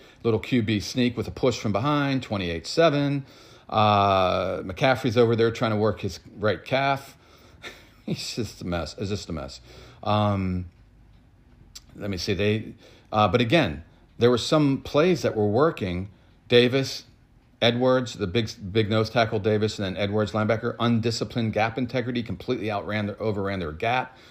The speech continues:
McCaffrey gets nine yards when everybody knows it's gonna be a run. Um, and then Sue, Ndamukong Suh lost his gap integrity, another first down. It's just unbelievable to be even letting this team get any first downs. I mean, Shanahan is trying to mix it up on the run.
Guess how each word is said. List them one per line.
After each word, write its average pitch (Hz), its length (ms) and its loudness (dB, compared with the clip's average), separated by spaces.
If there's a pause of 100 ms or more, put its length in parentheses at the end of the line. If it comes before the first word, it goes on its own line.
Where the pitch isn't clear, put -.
(240)
McCaffrey 120 460 0
gets 98 200 -4
nine 113 260 2
yards 107 340 0
when 98 80 -2
everybody 107 280 0
knows 101 280 0
it's - 120 -14
gonna 107 180 -2
be 92 120 -4
a 87 60 -6
run. 131 440 0 (540)
Um, 101 880 0 (140)
and 104 160 0
then 117 140 4
Sue, 151 680 2
Ndamukong 120 560 2
Suh 113 180 -4
lost 127 340 0
his 113 100 -6
gap 131 280 -2
integrity, 135 440 -2
another 110 220 0
first 120 340 -4
down. 135 400 0 (480)
It's - 140 -10
just 143 180 -6
unbelievable 127 540 4
to 107 80 4
be 117 100 0
even 110 280 0
letting 113 160 0
this 104 140 -4
team 113 220 -2
get 107 140 2
any 104 160 0
first 92 320 -4
downs. 143 380 -2
I 113 40 -4
mean, 110 160 0 (760)
Shanahan 156 440 2
is 135 160 2
trying 131 220 -2
to 107 60 2
mix 110 280 0
it 107 100 2
up 117 200 2
on 98 80 -2
the 95 80 -4
run. 101 400 0